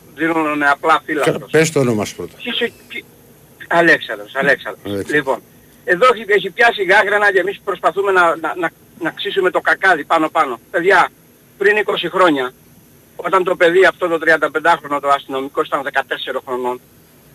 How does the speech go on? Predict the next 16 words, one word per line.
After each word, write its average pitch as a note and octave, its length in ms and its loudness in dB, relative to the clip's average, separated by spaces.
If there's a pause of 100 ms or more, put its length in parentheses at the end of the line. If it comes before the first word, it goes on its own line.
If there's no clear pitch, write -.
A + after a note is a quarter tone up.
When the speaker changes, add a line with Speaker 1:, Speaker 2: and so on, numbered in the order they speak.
(260)
Speaker 1:
έγινε F#3+ 340 4
κάτι E3 440 0 (200)
στη - 180 -4
Ριζούπολη. D3 580 0 (600)
Δεν E3+ 140 -2
βγήκε G#3 320 -2
ένας, F3 380 4 (120)
ένας E3 480 2 (320)
να D#3 120 -2
καταδικάσει D#3+ 760 0 (300)
και E3 120 -6
να D#3+ 240 4
πει, F#3 160 2
«Έχει D#3+ 160 -2
γίνει F#3+ 260 0
αυτό, E3 320 0